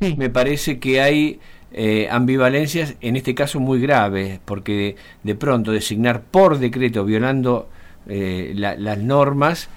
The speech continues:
Speaker 2: no me parece que sea una forma, porque después vino en lo que vino, pero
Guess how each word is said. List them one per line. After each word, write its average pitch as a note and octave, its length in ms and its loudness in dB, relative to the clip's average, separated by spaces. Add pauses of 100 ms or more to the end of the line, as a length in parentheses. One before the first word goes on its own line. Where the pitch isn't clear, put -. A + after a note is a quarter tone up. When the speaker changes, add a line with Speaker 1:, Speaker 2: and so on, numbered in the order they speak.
(160)
Speaker 2:
no A#2 120 -2
me A2 120 0
parece A2 380 -4
que G2+ 140 -4
sea A2+ 140 -4
una A2+ 140 0
forma, A#2+ 340 0 (340)
porque G2+ 380 -6 (320)
después A#2+ 440 -2
vino D#3 300 0
en C#3+ 80 2
lo A#2+ 100 2
que B2+ 120 0
vino, A2+ 380 2
pero G#2 260 -4